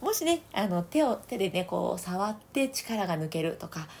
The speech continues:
えー、別のところを触って安心するっていうので対応できる方は、えー、それでいいと思います。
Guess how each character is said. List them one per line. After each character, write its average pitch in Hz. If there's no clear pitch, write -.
え 156
ー、 151
別 170
の 214
と 240
こ 240
ろ 185
を 175
触 175
っ 170
て -
安 170
心 220
す -
る 302
っ 349
て -
い 277
う 285
の 381
で 381
対 320
応 330
で 320
き 370
る 349
方 240
は、 277
え 175
ー、 -
そ -
れ 180
で 170
い -
い 175
と 160
思 151
い 151
ま 147
す。 -